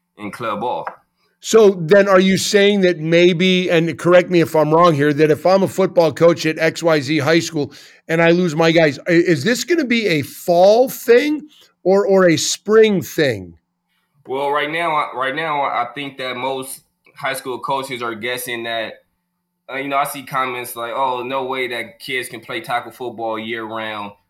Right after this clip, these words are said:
Speaker 1: Oh, it's too much pressure on the body." Well, nobody said that club ball come around that it's only gonna happen when C I F is done. I mean,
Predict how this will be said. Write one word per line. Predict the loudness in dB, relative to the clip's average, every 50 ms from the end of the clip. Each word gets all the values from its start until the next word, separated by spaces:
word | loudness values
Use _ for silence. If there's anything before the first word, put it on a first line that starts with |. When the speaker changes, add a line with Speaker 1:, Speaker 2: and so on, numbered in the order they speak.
| _ _
Speaker 1:
Oh, | -8 -6 -6 -6
it's | -8 -10 -12
too | -16 -14
much | -12 -12 -12 -12 -14 _
pressure | _ -12 -12 -12 -10 -12 -10
on | -10
the | -10
body." | -8 -6 -6 -6 -6 -8 -12 -14 -16 _ _ _ _ _ _ _ _
Well, | -8 -6 -6 -4
nobody | -4 -4 -2 -2 -4 -4 -4 -6
said | -6 -6 -6 -6 -6 -6
that | -6 -6 -6 -8 -10 -12 _ _ _ _ _ _ _ _ _ _ _ _ _ _
club | -12 -6 -4 -4 -4 -2 -4
ball | -4 -4 -4 -6
come | -6 -8 -6 -6
around | -4 -4 -4 -4 -4
that | -6 -8
it's | -8 -8 -6
only | -6 -6 -6 -8
gonna | -8 -8 -8 -6
happen | -6 -6 -6 -8 -10 -10 -10 -10 -12 -16 _ _ _ _ _ _ _ _
when | _ -12 -12 -10
C | -10 -8 -6
I | -4 -4 -4
F | -6 -6 -10
is | -14 -14
done. | -12 -10 -10 -8 -10 -12 -14 _ _ _ _ _ _ _ _
I | -10 -8
mean, | -6 -6 -6 -6 -8 -8 -10 -12 -14